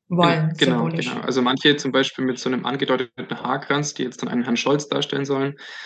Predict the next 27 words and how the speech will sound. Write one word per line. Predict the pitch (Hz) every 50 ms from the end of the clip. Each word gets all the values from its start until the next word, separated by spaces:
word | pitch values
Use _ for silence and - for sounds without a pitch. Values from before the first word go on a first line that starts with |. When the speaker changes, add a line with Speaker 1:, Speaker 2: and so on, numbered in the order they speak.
| - - _
Speaker 1:
Äh, | 151
andere | 127 123 120 - 135 143 139 143 131
haben | 139 135 131
einfach | 135 127 120 - 127 120 - - - -
Ampeln, | - 180 185 185 147 120 110 - - _ _ _
also | - - - 135 127 123 - - _ _ _ _
Verkehrs-, | - - - - - 143 151 147 - - - - _ _ _ _ _ _ _ -
wie | 143
heißt | 147 143 135
es, | 131 -
Lichtzeichenanlagen, | - 170 180 - - - - 131 131 131 131 135 135 - - 120 120 117 113 113 110 117 - - - - - -
<laughs> | 180 175 330 330 - 196 175 190 - 220 208 165 156 - -
äh, | 131
haben | 135 139 135 135 139 -
die | 139 127 120 - - -
Speaker 2:
<laughs> | 135 -
Speaker 1:
an | 131 -
ihre | - 131 - 123
Galgen | - - 117 120 123 123 120
dran | - - 120 117
gehängt. | - - - - - - - -
Also, | - 117 120 131 120 117 - - - - - - - - - - - - _ _ _ _ _
ja, | - 127 127 127 127 131 - - _ _ _ _ _ _ _ _ _ _ _ _ _ _ -
Speaker 2:
Okay. | 175 160 156 -
Speaker 1:
eigentlich | 135 139 151 151 143 156
nicht | 156 156 - -
lustig, | 165 175 - - 214 208 - - _